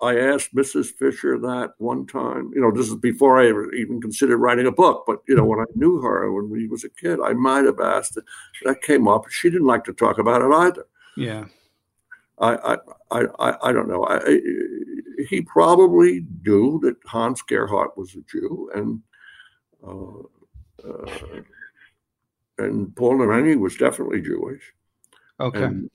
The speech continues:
Speaker 1: and Missus Fisher, and, and when Missus Fisher got remarried, she married someone who was Jewish, who's ma-, who's, uh, uh, buried in a Jewish cemetery. I mean, you know.
Speaker 2: Yeah. <laughs> Okay. Well, well, thank you for,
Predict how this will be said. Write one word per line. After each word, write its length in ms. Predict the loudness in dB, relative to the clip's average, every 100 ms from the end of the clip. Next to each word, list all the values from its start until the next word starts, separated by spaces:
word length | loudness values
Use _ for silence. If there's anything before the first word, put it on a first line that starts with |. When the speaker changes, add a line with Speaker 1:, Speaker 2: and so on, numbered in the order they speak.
| _
Speaker 1:
and 160 | -8 -2
Missus 300 | -2 -2 -4
Fisher, 460 | -2 -2 2 2 2
and, 180 | 2
and 200 | 2 0
when 220 | 4 4 4
Missus 300 | 2 2 4
Fisher 240 | 4 4
got 240 | 2 2
remarried, 640 | 4 4 4 4 4 2 0
she 100 | 2
married 400 | 4 6 6 4
someone 320 | 2 2 0
who 120 | 0
was 160 | -2 -4
Jewish, 360 | -2 0 0
who's 160 | -2 -4
ma-, 220 | -2 -4 -6 -16 -8
who's, 280 | -2 -2 -2
uh, 300 | -2 0 -2 -6 _ _ _ _ _ -10
uh, 420 | -8 -4 -4 -6 -8 _ _ 0
buried 320 | 4 6 6
in 80 | 4
a 60 |
Jewish 380 | 2 4 4 2
cemetery. 760 | 0 2 2 -2 -4 -4 -4 -4
I 60 |
mean, 220 | -4 -10 -10
you 120 | -12
know. 320 | -12 -14 -4
Speaker 2:
Yeah. 340 | 0 0 0 -6 _ _ -10 -4
<laughs> 100 | -4 -6 -20 -20 -14 0
Okay. 380 | 2 4 2 2 0
Well, 400 | 4 4 2 0
well, 100 | 0
thank 280 | 2 -2 -2
you 80 |
for, 420 | 0 0 0 -2